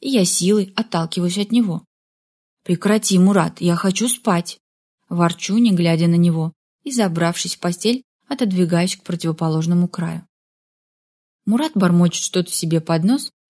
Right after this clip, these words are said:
и через несколько секунд я слышу, как за ним закрывается дверь ванной. Лежу, сжавшись, как пружина, и когда он возвращается менее чем через пять минут, усиленно делаю вид,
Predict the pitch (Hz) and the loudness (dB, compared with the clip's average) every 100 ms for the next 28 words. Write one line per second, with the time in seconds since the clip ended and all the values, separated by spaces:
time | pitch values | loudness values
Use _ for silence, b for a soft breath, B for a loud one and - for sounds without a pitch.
0 | - 254 226 185 175 165 - 165 - 170 | -12 -2 0 4 4 2 0 -6 -4 -6
1 | 170 - 170 160 160 - 196 262 233 - | -4 -2 -2 0 -2 -2 -2 -2 -6 -10
2 | _ - 226 175 165 175 190 190 175 165 | _ -6 -2 2 2 2 0 -2 -2 0
3 | 190 208 175 165 165 170 180 160 165 170 | -2 -2 -6 -2 -2 0 0 0 -2 -4
4 | - _ _ _ _ _ _ _ _ _ | -10 _ _ _ _ _ _ _ _ _
5 | - 165 160 226 240 202 208 196 208 - | -4 0 0 0 -2 -2 0 -2 -6 -10
6 | - - 208 214 175 160 165 _ _ _ | -12 -6 -2 0 0 -2 -4 _ _ _
7 | - 240 180 170 165 160 170 175 - 190 | -8 -4 0 2 2 0 0 0 2 2
8 | 175 - 165 165 202 214 190 - 175 165 | 0 0 0 2 2 2 0 -2 -2 -2
9 | 165 - 175 170 185 196 269 269 _ _ | -4 -4 -4 -2 0 2 0 -2 _ _
10 | - 240 180 160 160 165 175 175 180 196 | -10 -2 2 2 2 2 2 4 2 2
11 | 302 | -4